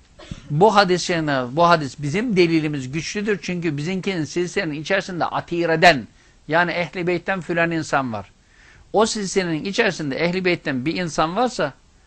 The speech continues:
hadis ister zayıf olsun, ister kopuk olsun, ister uydurma olsun, ne olursa olsun hadis odur. Bu değildir." Tek ölçüleri var. Hadis zincirinin içerisinde Ehli Beyt'ten birisinin olması.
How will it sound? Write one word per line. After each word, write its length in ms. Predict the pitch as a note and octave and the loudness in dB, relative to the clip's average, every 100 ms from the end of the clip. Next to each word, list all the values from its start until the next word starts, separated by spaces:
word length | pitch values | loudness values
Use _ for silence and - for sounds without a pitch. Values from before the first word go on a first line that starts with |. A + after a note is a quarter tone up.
| _ | _
hadis 380 | - F3+ G#3 G3 | 0 2 2 -2
ister 300 | D#3+ - D3 | -6 0 0
zayıf 320 | A2+ C#3 F#3 | 2 2 2
olsun, 360 | A3 G#3 - G2+ _ _ _ - | 0 -2 -6 -12 _ _ _ -6
ister 380 | E3+ - C#3 - | -4 0 0 0
kopuk 300 | C#3+ F3 G#3 | -2 0 0
olsun, 360 | F#3+ G3 F#3+ - | 0 -2 -8 -8
ister 280 | F3+ - D#3+ | -10 -2 0
uydurma 460 | C#3 D#3 D3 D#3+ D#3 | 2 0 -2 -2 -2
olsun, 300 | B2+ C3+ C#3+ | -2 -4 -4
ne 60 | |
olursa 340 | G3 E3+ D3+ D#3 | -2 -2 -4 -6
olsun 200 | D3 F#3 | -6 -4
hadis 300 | D3+ C#3+ C#3+ | -4 -4 -6
odur. 340 | G#2+ - - _ _ _ D3 | -8 -10 -20 _ _ _ -4
Bu 120 | C#3+ | 0
değildir." 580 | C#3 A2 E2+ D#2+ - _ _ _ _ _ _ _ _ _ _ _ _ _ _ _ _ _ _ - _ _ | 0 -2 -8 -16 -20 _ _ _ _ _ _ _ _ _ _ _ _ _ _ _ _ _ _ -20 _ _
Tek 240 | - A3+ - | 0 0 2
ölçüleri 580 | G3 E3 G#3 F#3+ G3 G#3 | 2 2 -2 0 0 0
var. 140 | A#3+ | -2
Hadis 420 | - F3+ F#3 C4 | 0 0 2 0
zincirinin 600 | - F#3 F3 D#3 D3+ D#3 | -2 -2 -2 -2 -4 -4
içerisinde 720 | A3 G#3+ G#3+ F3 - E3+ E3+ | -6 0 2 2 0 -2 -2
Ehli 420 | G#3 G3 G3 F#3 E3 | -2 2 2 2 0
Beyt'ten 440 | D#3+ - G3+ F3 | -2 -2 -4 -2
birisinin 460 | F#3 F3 G3+ G3 F#3+ | 0 -2 -6 -4 0
olması. 560 | F3+ D#3 C3+ B2+ A2+ | 0 0 -4 -6 -10